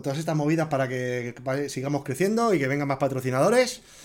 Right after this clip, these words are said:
Un saludo a todos nuestros amigos de España y de fuera de España, por toda América,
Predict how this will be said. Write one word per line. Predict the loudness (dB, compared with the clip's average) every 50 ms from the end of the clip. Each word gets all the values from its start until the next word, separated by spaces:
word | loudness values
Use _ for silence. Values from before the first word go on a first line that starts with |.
| -20 -20 -4 0
Un | 2 4
saludo | 4 6 6 6 6 6 4 4
a | 4
todos | 4 2 2 2
nuestros | 0 0 -4 -4 -6
amigos | -4 -2 -2 0 -2 -2 -2
de | -2 -4
España | 0 2 2 2 4 2 2 2 2 0 -2 -2 -4
y | -2 0 0 0 0 -2
de | -4 -4
fuera | -4 -4 -4 -2 -4
de | -4
España, | -2 0 0 2 2 2 0 0 0
por | -2 -4 -4
toda | -4 -2 -2 0 0 -2 -2 -4 -6 -8 -10 -10 -8
América, | -6 -4 -2 0 0 0 -2 -2 -2 0 0 2 2 0 -2 -4 -10